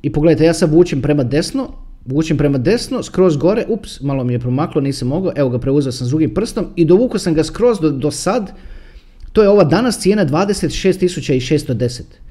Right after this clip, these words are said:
Recimo, ovo je bilo za godinu. Mogu isto tako da vidim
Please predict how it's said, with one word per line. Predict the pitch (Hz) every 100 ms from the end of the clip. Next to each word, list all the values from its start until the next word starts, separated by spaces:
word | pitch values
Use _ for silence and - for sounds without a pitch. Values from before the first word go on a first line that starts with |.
| - - - - - _ - - _ - - - - - - - - - - - _ _ - - - _ - -
Recimo, | 156 156 160 147 147
ovo | 175 220
je | 220
bilo | 226 214
za | 165
godinu. | 151 139 - - - - -
Mogu | 185 233
isto | 254 208
tako | 196 226
da | 185
vidim | 190 214 185 -